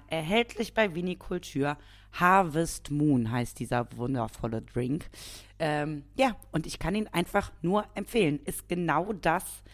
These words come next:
sag ich mal, was, äh, der anspruchsvolle Weintrinker im Leben braucht. Punkt.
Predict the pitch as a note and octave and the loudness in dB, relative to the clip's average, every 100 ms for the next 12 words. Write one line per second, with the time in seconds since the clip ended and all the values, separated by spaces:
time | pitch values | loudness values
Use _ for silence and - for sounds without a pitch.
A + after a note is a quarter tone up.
0 | - - - E3 D#3 D#3+ - E3 E3+ D3+ | -20 -20 -4 0 0 -2 -4 -2 -2 -2
1 | D#3 - - E3 E3 D#3+ F#3 - - - | -4 -4 -6 -4 -4 -4 -6 -8 -14 -14
2 | - F#3+ E3+ C#3+ D#3+ F3 - C#3+ C3+ - | -2 2 2 2 2 0 -6 -8 -8 -10
3 | D#3 F3 - E3 D3 D3 D3+ F3 A#2 C3 | -10 -10 -2 0 2 0 0 -4 4 6
4 | A2 - - - - - - - - - | 6 2 -2 -4 -8 -20 -20 -20 -20 -20
5 | - - - - - B2 - - | -20 -20 -20 0 0 0 -6 -20